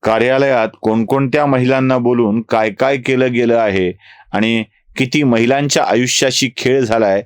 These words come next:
हे सांगितलं तर? त्या बिहारमध्ये एकोणीसशे पंच्याण्णवला जे काही घडलं होतं, एका विश्वास नावाच्या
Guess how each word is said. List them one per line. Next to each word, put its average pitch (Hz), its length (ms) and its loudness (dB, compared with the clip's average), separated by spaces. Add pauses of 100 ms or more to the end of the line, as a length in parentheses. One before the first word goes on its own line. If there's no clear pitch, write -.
(400)
हे 107 80 2
सांगितलं 113 500 -2 (100)
तर? 160 100 0 (1300)
त्या 110 340 2 (380)
बिहारमध्ये 120 800 2 (280)
एकोणीसशे 143 540 -2
पंच्याण्णवला 127 1040 0 (360)
जे 117 180 0
काही 135 160 -2
घडलं 113 360 0
होतं, 104 520 0 (360)
एका 104 320 0 (300)
विश्वास 135 720 -2
नावाच्या 120 540 0